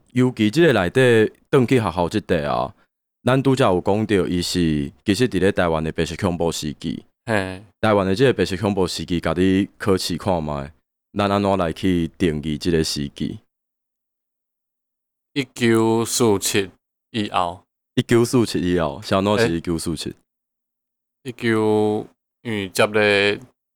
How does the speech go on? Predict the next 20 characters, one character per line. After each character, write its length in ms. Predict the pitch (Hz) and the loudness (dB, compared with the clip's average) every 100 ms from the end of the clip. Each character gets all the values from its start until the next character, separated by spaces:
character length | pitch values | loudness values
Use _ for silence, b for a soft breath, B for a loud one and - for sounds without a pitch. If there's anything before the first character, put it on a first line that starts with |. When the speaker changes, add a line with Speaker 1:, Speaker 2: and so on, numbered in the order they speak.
| _ _ _ _ _ _ 117 | _ _ _ _ _ _ -10
Speaker 2:
二 60 | |
二 200 | 101 92 90 | -8 -6 -2
八。 200 | 95 87 - | -2 -2 0
Speaker 1:
哦， 140 | 98 | 0
接 160 | 95 107 | 2 2
咧 100 | 110 107 | 4 4
二 300 | 95 87 82 | 0 -4 -6
二 40 | 82 | -4
八。 180 | 80 67 _ - | -4 -6 _ -6
Speaker 2:
嘿。 240 | 107 95 - | -6 -6 -8
Speaker 1:
哦， 600 | - 104 104 107 110 113 123 _ _ | -2 0 2 2 0 -2 -8 _ _
安 120 | - 120 | -4 -2
尼 120 | 120 | 0
敢 120 | 117 | 0
若 140 | 110 | 0
嘛 220 | 110 87 78 | 0 0 -2
真 200 | - 80 | -2 -4
有 120 | 76 | -4
道 140 | 78 | -6
理。 300 | 69 80 73 | -6 -6 -6